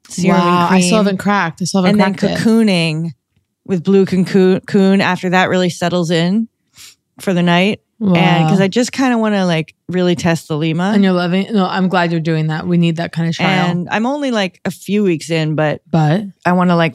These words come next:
Speaker 1: really give it a shot.
Speaker 2: No, I'm glad. I'm glad.
Speaker 1: So
Speaker 2: And
Speaker 1: I've,
Speaker 2: are
Speaker 1: I've
Speaker 2: you doing
Speaker 1: slapped
Speaker 2: the
Speaker 1: the Goop
Speaker 2: Lima
Speaker 1: peptide.
Speaker 2: supplements?
Speaker 1: Yes.
Speaker 2: They gave us, like, three months worth.
Speaker 1: Yeah, 'cause it takes
Speaker 2: Really
Speaker 1: that much to,
Speaker 2: generous.
Speaker 1: like, notice anything. So, so, like, at ninety days,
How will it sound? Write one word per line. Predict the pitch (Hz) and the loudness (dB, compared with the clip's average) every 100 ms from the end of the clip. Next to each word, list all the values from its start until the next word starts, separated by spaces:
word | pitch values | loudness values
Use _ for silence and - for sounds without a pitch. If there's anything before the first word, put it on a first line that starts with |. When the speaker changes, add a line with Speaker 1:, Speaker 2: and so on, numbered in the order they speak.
| 156 | -2
Speaker 1:
really | 175 170 160 | 0 2 0
give | 170 | 0
it | 160 | 0
a | 151 | -2
shot. | - 151 151 180 - | -2 0 0 -2 0
Speaker 2:
No, | 185 | 0
I'm | 160 165 | 2 0
glad. | 156 151 170 | -2 -4 -6
I'm | 180 | -8
glad. | 170 175 | -8 -4
Speaker 1:
So | 202 | -2
Speaker 2:
And | 202 | 0
Speaker 1:
I've, | - | 2
Speaker 2:
are | 196 | 2
Speaker 1:
I've | |
Speaker 2:
you | 196 | 2
doing | |
Speaker 1:
slapped | 214 208 | 2 2
Speaker 2:
the | 208 | 2
Speaker 1:
the | 196 | 4
Goop | 202 | 4
Speaker 2:
Lima | 190 190 | 4 2
Speaker 1:
peptide. | 190 180 | -2 -4
Speaker 2:
supplements? | - 156 196 233 269 - - - _ _ _ _ _ | -2 0 0 0 -2 -6 -14 -18 _ _ _ _ _
Speaker 1:
Yes. | - 131 147 - - - - | -4 -2 -2 -8 -20 -6 0
Speaker 2:
They | 196 | 2
gave | 311 | 2
us, | 359 | 2
like, | 196 - | 0 0
three | 214 | 2
months | 190 254 302 | 4 4 0
worth. | - 165 - - _ _ _ - | -4 -6 -8 -16 _ _ _ -2
Speaker 1:
Yeah, | 190 160 151 | 0 0 -2
'cause | 196 | -2
it | 175 - | -2 -2
takes | 190 | 0
Speaker 2:
Really | 202 | 2
Speaker 1:
that | 175 170 | 2 2
much | 160 | 2
to, | |
Speaker 2:
generous. | 156 165 | 2 2
Speaker 1:
like, | 147 135 | 2 0
notice | 160 165 156 | 0 -2 -2
anything. | 147 143 135 | -4 -4 -2
So, | 196 208 | -2 -2
so, | - 202 | 0 0
like, | 180 165 | 0 -2
at | 120 | -2
ninety | 170 180 185 185 | 0 0 0 0
days, | 160 160 170 185 - | 2 2 0 -2 -8